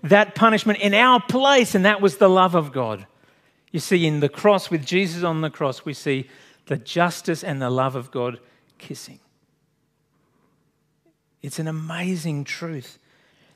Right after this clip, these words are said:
There is justice at the core of the universe, and yet there is love. And by faith,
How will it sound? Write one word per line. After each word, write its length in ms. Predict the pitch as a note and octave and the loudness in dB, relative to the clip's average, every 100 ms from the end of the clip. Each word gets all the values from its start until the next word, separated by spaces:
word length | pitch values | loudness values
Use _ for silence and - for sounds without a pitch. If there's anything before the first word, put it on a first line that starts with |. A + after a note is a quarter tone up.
| - | 2
There 240 | G3+ G#3+ | 6 8
is 220 | C4 A#3 | 6 4
justice 560 | - A#3+ A#3 - A3+ F3 | 2 2 2 0 -2 -2
at 100 | A3 | -2
the 100 | G#3+ | -4
core 420 | - G#3+ A3 A#3 | -2 2 4 4
of 100 | G#3 | 4
the 100 | G#3 | 2
universe, 580 | G3+ G#3+ G#3+ G3 F#3 - - _ _ _ _ _ | -2 0 0 0 0 -4 -18 _ _ _ _ _
and 180 | - E3 | -2 0
yet 200 | F3+ F3 | 0 2
there 200 | F3 D#3+ | 4 4
is 200 | D3+ C3+ | 2 0
love. 520 | C#3+ C3+ B2 A2+ - _ _ _ _ _ _ _ _ _ _ _ _ _ - | 0 0 -2 -8 -20 _ _ _ _ _ _ _ _ _ _ _ _ _ -12
And 160 | C#3 | -6
by 140 | C#3 C3+ | -2 -2
faith, 580 | - D3+ C3 A#2+ - | 0 -2 -2 -6 -18